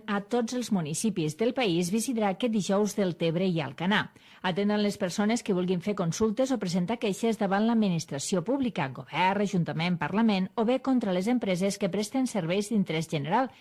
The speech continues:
ja sigui llum, aigua, gas. La funció del síndic de Greuges és defensar els drets i, per tant, investigar el cas i la possible vulneració dels drets, cercant la millor solució per resoldre la situació injusta. L'adjunt general del síndic de Greuges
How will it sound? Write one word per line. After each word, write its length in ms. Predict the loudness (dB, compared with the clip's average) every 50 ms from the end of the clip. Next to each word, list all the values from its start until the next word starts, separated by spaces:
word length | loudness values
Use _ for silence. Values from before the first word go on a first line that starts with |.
| -20 _ _
ja 100 | -6 -4
sigui 280 | -4 -4 -6 -6 -4 -2
llum, 400 | 2 4 6 6 6 6 4 4
aigua, 400 | 2 2 0 0 0 0 0 0
gas. 400 | 0 0 2 2 2 0 -4 -8 -16 _ -20 -20 -16 _
La 100 | -4 -2
funció 400 | 0 2 0 2 2 2 2 2 2 2
del 140 | 0 0 0
síndic 320 | 0 2 2 2 0 0
de 80 | -2 -2 -2
Greuges 420 | 0 0 0 0 0 0 0 2 2
és 140 | 0 0 0
defensar 480 | -2 -2 0 0 0 0 0 0 0
els 160 | 0 0 0
drets 320 | 0 0 0 0 0 0 0
i, 80 | 0
per 160 | 0 0 -2 0
tant, 160 | 2 4 4
investigar 480 | 4 4 4 2 0 -2 -2 -2 0
el 80 | -2 0
cas 240 | 0 0 0 0 -2 -6 -14 -16 _ -2
i 80 | 0
la 140 | 0 0 0
possible 400 | 0 -4 -2 -2 -2 0 0 0 2
vulneració 600 | 2 2 2 2 2 2 0 0 -2 -2 -4 -4
dels 240 | -4 -4 -6 -4 -2
drets, 240 | -2 -2 -2 -4 -10 -18 _ _
cercant 480 | _ -6 -6 -6 -4 -2 0 2 2 2
la 80 | 2
millor 320 | 2 2 2 0 0 0 0
solució 480 | 0 0 0 0 2 2 2 2 2
per 160 | 0 -2 -2
resoldre 560 | -2 -2 -2 0 0 0 0 2 0 0 0 2
la 220 | 2 2 2 2
situació 500 | 0 -2 -4 -2 -2 -4 -4 -4 -6 -4
injusta. 600 | -2 -2 0 2 2 2 2 0 -2 -4 -4 -4 -10 _ -20 -20 -20 -20 -20 -20 -6 -4
L'adjunt 340 | -2 0 2 4 4 4 4
general 400 | 2 2 0 2 2 2 2 2
del 160 | 2 0 -2
síndic 440 | -2 0 0 0 2 0 -2 -4 -4 -6
de 80 | -6 -4
Greuges 460 | -2 0 0 0 0 0 -2 -2